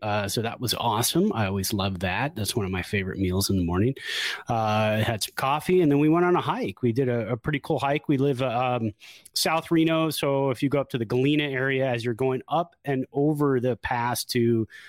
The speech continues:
uh, by Mountain Rose to head down into Tahoe, uh, there's some really great hiking spots on this side. Uh, Tahoe is only, like, a thirty-minute drive from here, and, and that hiking spot is, like, ten minutes from here. Um, so we hit that. It was about an hour and a half. Had a little lunch out in the,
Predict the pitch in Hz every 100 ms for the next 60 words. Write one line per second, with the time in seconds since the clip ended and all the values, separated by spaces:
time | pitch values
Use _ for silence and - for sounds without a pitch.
0 | - 113 107 113 117 127 117 120 120 107
1 | 104 120 110 117 113 113 107 - 151 160
2 | 117 107 - - - - 120 117 110 131
3 | 135 165 127 147 110 123 123 135 113 -
4 | - 117 117 120 110 147 214 - 95 87
5 | 98 117 - - - 107 101 - 127 147
6 | 123 117 113 107 113 - 110 117 117 117
7 | 98 104 104 117 - 95 101 98 98 -
8 | 98 104 117 - 101 - 92 - - 87
9 | 87 80 - 98 110 85 - - 78 82
10 | 82 - - - - 101 92 87 - -
11 | - - 131 117 135 - 117 123 113 113
12 | 107 98 101 104 101 92 98 107 - 101
13 | 101 95 90 98 101 101 110 101 98 95